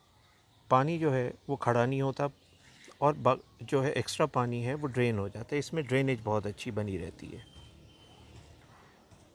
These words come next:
ये दो पौधे सीडलेस नींबू के हैं। ये भी मैंने अठारह इंच के गमलों में, ये सब आप देख सकते हैं कि मैंने फ़िलहाल अठारह इंच के गमल-, गमलों में लगाए हुए हैं। इस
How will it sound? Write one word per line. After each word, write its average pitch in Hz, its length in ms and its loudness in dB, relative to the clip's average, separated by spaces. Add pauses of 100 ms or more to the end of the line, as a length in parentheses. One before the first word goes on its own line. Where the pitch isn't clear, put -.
(360)
ये 147 200 2
दो 165 120 4
पौधे 135 340 4
सीडलेस 123 480 0
नींबू 117 280 0
के 147 140 -4
हैं। 143 220 -6 (560)
ये 120 120 2
भी 151 140 2
मैंने 143 300 2
अठारह 127 360 2
इंच 139 180 0
के - 80 -6
गमलों 120 280 0
में, 143 120 -4
ये 143 80 0
सब 180 320 0
आप 139 160 2
देख 127 240 0
सकते - 260 -6
हैं 143 100 -4
कि 160 60 -2
मैंने 143 220 -2
फ़िलहाल 139 380 2
अठारह 127 340 2
इंच 117 140 -2
के 113 120 -8
गमल-, 104 260 -6 (460)
गमलों 120 260 4
में 139 120 -2
लगाए 107 300 -2
हुए 101 160 -10
हैं। - 160 -16 (880)
इस - 420 -2